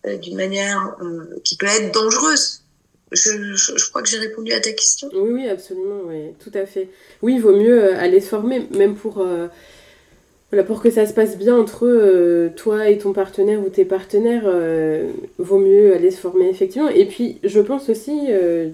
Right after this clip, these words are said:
Speaker 2: tu me diras si je me trompe, mais que ça peut aussi, euh, nous permettre de,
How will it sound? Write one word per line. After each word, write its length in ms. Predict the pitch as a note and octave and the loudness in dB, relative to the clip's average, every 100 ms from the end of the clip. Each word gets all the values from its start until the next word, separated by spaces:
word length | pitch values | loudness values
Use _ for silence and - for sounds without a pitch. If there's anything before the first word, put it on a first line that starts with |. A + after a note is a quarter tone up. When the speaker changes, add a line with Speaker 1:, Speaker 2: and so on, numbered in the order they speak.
| - | -12
Speaker 2:
tu 180 | - G3 | -2 0
me 100 | F3 | 2
diras 240 | F#3+ A3 | 0 0
si 160 | A3+ G3+ | -4 -2
je 80 | G3+ | 0
me 120 | A#3+ | -2
trompe, 260 | A#3+ C#4 B3+ | -4 -8 -2
mais 240 | G3+ F#3 | 0 0
que 360 | - F#3+ F3 F3 - - _ _ | -2 -2 -2 -4 -14 -20 _ _
ça 160 | - G3 | -2 0
peut 240 | A3 A#3 | 2 0
aussi, 380 | G#3+ - A3+ A#3+ | 0 -4 -4 0
euh, 180 | G3+ F3+ | 4 4
nous 220 | F#3 F#3+ | 4 2
permettre 420 | G3 G3 G#3+ A3+ | 0 0 0 -4
de, 640 | F#3 F3 E3 E3 E3 E3 | -2 -2 0 -4 -6 -8